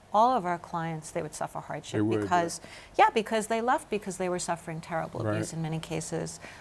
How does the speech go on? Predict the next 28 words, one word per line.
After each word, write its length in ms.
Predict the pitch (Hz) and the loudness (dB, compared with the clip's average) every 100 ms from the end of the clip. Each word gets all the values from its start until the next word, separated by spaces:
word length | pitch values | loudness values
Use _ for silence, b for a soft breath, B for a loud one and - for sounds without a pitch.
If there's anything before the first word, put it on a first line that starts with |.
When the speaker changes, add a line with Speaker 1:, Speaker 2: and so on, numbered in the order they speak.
| B - | B 0
Speaker 1:
Uh, 240 | 190 185 - | 6 6 6
and 180 | 196 202 | 2 4
now, 360 | 214 233 233 202 | 6 8 8 6
especially 440 | 175 226 - 247 | 2 0 2 2
with 140 | 180 170 | 2 0
our 60 | |
China, 300 | 165 - 185 - | -4 -4 -4 -4
Chinese 460 | - 180 226 370 - | -6 0 2 0 -2
clients, 480 | 196 170 170 - - B B B | -2 -2 -2 -6 -12 B B B
if 160 | 196 - | -8 2
they've 240 | 226 214 | 2 4
been 220 | 214 190 190 190 | 2 2 2 -4
identified 1080 | 180 196 208 262 - - 180 175 170 165 - b b b - - | -2 2 4 2 0 2 4 6 4 0 -6 b b b -2 4
as, 380 | 190 180 - - - | 4 4 -2 -6 -8
you 60 | 180 | -6
know, 80 | 170 | -6
prostitutes, 960 | - - 226 - 247 - - 170 165 - | 2 4 4 2 -2 -2 -2 -2 -2 -6
it's 140 | 190 - | -8 -6
so 520 | - 226 226 233 240 B B B - | -2 2 6 6 4 B B B -12
shameful, 920 | - - 226 269 - 180 170 170 170 | -6 0 2 2 0 0 2 0 0
and 220 | 180 180 | -2 -2
the 60 | 175 | -2
penalties 540 | 180 208 208 196 175 | -4 -2 -2 -2 -2
in 100 | 175 | -2
China 320 | 175 190 196 180 | -4 0 2 0
are 80 | 170 | -2
quite 340 | - 175 165 | -4 -4 -4
severe, 640 | - 175 196 220 185 175 | -6 -2 2 2 2 2